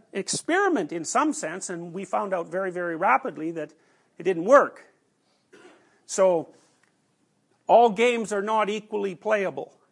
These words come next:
And that's a, that's a, a proposition that you can use to orient yourself in a world where people talk about the relativism of different moral beliefs. Now, obviously, there's some relativism, because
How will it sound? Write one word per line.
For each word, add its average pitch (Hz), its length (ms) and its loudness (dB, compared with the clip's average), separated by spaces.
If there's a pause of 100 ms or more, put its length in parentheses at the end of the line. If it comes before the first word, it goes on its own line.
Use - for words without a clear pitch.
(800)
And 160 260 -8 (180)
that's 196 420 4
a, 165 260 -2 (220)
that's 180 400 -6
a, 156 280 -10 (920)
a - 60 -16
proposition 202 960 0 (340)
that - 180 -6
you 202 160 -4
can 196 160 -6
use 202 280 -2
to - 80 -10
orient 202 520 4
yourself 165 480 -6
in 170 80 -8
a 160 80 -8
world 185 480 2 (320)
where 180 140 -2
people 185 360 -6
talk 196 280 0
about 165 280 -6
the 165 80 -8
relativism 170 800 0
of 139 120 -14
different 170 320 -8
moral 160 240 -6
beliefs. 226 520 -2
Now, 160 180 -2
obviously, 233 640 6
there's 175 220 -6
some 190 120 -8
relativism, 180 680 2
because - 360 -8